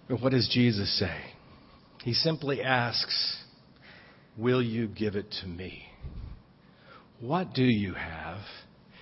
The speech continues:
and will you give it to me?" This is the point in our story where Jesus is telling us that he'll take responsibility for the miracle. All he's asking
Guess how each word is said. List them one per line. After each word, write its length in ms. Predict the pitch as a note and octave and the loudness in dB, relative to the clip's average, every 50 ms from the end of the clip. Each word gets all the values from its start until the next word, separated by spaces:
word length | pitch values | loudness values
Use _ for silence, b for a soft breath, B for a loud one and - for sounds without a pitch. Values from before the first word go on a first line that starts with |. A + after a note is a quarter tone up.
| B B - | B B -4
and 240 | G#2+ A2+ A2+ G#2+ G#2+ | 0 0 2 4 4
will 180 | B2 C3+ C#3 | 6 6 6
you 160 | C3+ C3 B2+ | 6 4 4
give 220 | B2 G2+ A2+ A2+ G#2 | 2 2 0 0 0
it 160 | A2 A2 - | 0 -2 -4
to 100 | - G#2 | -4 -4
me?" 300 | G2+ F#2+ F#2 F2 E2 - B B B B B | -4 -4 -4 -6 -8 -12 B B B B B
This 180 | - F3+ F3 - | 4 4 6 6
is 140 | F3 D#3 C3 | 4 2 2
the 140 | - D3+ | 0 0
point 320 | - - D3 D3 D3 C#3+ C#3 | 0 0 0 2 2 4 4
in 120 | C3+ B2 | 4 4
our 140 | A#2+ A#2+ A2+ | 4 4 2
story 400 | - - - C#3 B2+ B2 A#2+ A2 | 2 0 2 2 0 2 0 0
where 180 | A2 A2+ A2 G#2+ | 0 -2 -2 -2
Jesus 600 | G2+ F#2+ A#2 C3+ D3 D3+ C#3 C3+ D#3+ C3+ - - | -2 -2 0 0 0 0 0 -2 -2 -2 0 0
is 180 | D3 - - - | 0 0 0 0
telling 380 | - B2 A2+ A2 A2 G#2+ G#2+ | 0 0 0 0 0 -2 -2
us 380 | G#2 G#2+ G#2+ G#2 - - - - B B B B B B B B B B B _ _ - - - | -2 -2 0 0 0 0 -2 -6 B B B B B B B B B B B _ _ -20 -8 -6
that 120 | G#2 A2 - | -6 -6 -2
he'll 260 | - C3+ C#3+ C#3+ C#3+ | 0 2 4 4 2
take 320 | - - C3 B2+ A#2 - - | 2 0 0 0 0 -2 -4
responsibility 960 | A2+ - - - G#2 G2 F#2 - - G2 F2 E2+ A#2 A2+ A2+ A#2 A2+ A#2 A#2 | -4 -2 -2 -2 -4 -4 -4 -4 -6 -6 -2 0 0 2 2 0 0 0 -2
for 160 | A2 - - | -2 -4 -6
the 120 | F#2 E2+ F2 | -6 -6 -6
miracle. 540 | F2+ F#2 G2 F#2 F2+ F2 F2 - F2 - - - - - - - - - - - - B B B B B B B B B - | -6 -6 -6 -6 -8 -10 -12 -14 -16 -16 -16 -16 -14 -14 -14 -14 -14 -16 -20 -20 -20 B B B B B B B B B 0
All 180 | A#2+ C#3 D#3 | 2 2 2
he's 300 | C3 C#3 D3 C#3 B2+ - - - | 2 0 0 -2 -2 -4 -8 -6
asking 720 | B2 B2+ B2+ C3 B2 - - - A2 G2 F#2 G2 G2+ F#2+ | -4 -2 -2 0 0 0 0 0 -4 -4 -4 -6 -8 -10